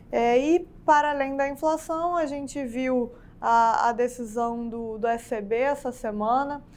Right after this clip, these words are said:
acelerando, é, ali o término da, da compra de ativos. Então, o que a gente tá observando é que, com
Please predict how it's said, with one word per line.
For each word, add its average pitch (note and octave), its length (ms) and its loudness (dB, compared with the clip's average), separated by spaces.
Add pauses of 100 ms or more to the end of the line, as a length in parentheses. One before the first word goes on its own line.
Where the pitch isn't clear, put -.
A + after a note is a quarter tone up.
(180)
acelerando, B3 1080 2
é, G#3+ 840 0
ali A3 300 -2
o A3 60 -6
término A3+ 680 2
da, G3+ 760 -2
da A3 200 -2
compra A3 420 -6
de G#3 100 -4
ativos. C4 840 -6 (560)
Então, A#3 560 0
o A#3+ 60 -4
que C4+ 100 0
a B3 80 6
gente B3+ 380 -4 (320)
tá C4 200 6
observando A#3+ 960 0
é A#3 100 -4
que, A#3+ 140 -10
com C4 960 -4